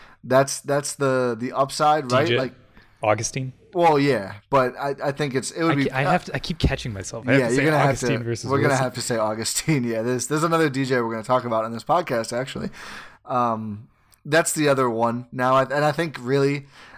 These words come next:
Speaker 1: I don't know if this will happen because Bud likes to Bud, but those are two guys I would not play together much at all. But now that we've introduced the new guys, and I was probably a little unfair to Korver before, but
Speaker 2: I think here,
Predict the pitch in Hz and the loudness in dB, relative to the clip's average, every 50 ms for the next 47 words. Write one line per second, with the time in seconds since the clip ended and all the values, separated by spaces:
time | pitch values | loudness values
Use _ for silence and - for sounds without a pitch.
0 | - _ - 139 156 170 165 151 147 147 139 139 135 - 127 120 117 131 127 123 | -18 _ 0 2 4 4 6 6 6 4 4 4 0 -2 -2 0 2 2 2 2
1 | 123 160 165 160 135 123 - - 147 123 110 101 - - - 90 - 120 131 123 | 2 -2 -4 -2 -2 -2 0 0 0 0 0 -2 -6 -8 -8 -2 0 0 2 2
2 | 123 123 127 120 - - 113 98 110 113 123 147 139 117 131 120 107 - - - | 2 0 0 0 -6 -10 -6 -2 0 0 0 0 0 0 0 0 0 -2 -8 -20
3 | - - _ - 156 170 165 156 151 139 165 156 135 135 131 131 120 135 127 120 | -20 -16 _ 0 2 2 2 2 0 0 -2 2 4 4 4 4 4 4 4 4
4 | 113 107 113 113 117 - - - - 127 123 127 123 131 127 127 123 113 110 120 | 2 0 -2 -2 -4 -4 -8 -6 -2 0 0 0 0 0 0 0 -2 0 0 -2
5 | 117 - - - - - 117 110 104 101 117 143 147 - _ - 135 127 123 107 | -2 -2 -8 -10 -8 -8 -4 -4 -2 -2 -4 -4 -8 -8 _ 2 2 2 2 0
6 | - - - - - - - - - - _ _ _ - _ _ _ _ _ _ | -10 -20 -20 -20 -20 -20 -20 -20 -20 -20 _ _ _ -20 _ _ _ _ _ _
7 | - 156 156 175 202 226 220 214 190 160 170 165 147 - 156 147 147 143 139 - | -8 -2 2 2 4 4 4 2 2 0 0 -2 -2 0 0 2 2 0 -2 -6
8 | _ _ _ _ - 131 127 123 123 123 110 110 98 95 - - - 180 185 196 | _ _ _ _ -2 0 2 2 0 0 0 -2 -6 -6 -10 -10 -4 -4 -4 0
9 | 180 208 233 254 214 - - 190 185 170 165 151 147 143 139 120 127 127 131 - | 2 4 4 4 4 4 4 4 6 6 6 4 4 4 4 2 0 -2 -2 0
10 | 143 127 113 110 - - 117 113 113 120 120 117 120 113 - - 127 120 120 120 | 0 0 0 -2 -4 -2 -2 0 0 -2 -4 -4 -8 -10 -8 -6 -4 -2 -2 -2
11 | 127 123 120 117 - 123 117 110 110 - - - - - - - - 151 170 - | -4 -6 -10 -6 0 0 0 0 0 -6 -14 -20 -20 -20 -14 -6 -2 -2 -2 -2
12 | - 233 240 226 233 156 - 175 175 175 | -4 -6 -6 -6 -10 -10 -4 -2 -2 -2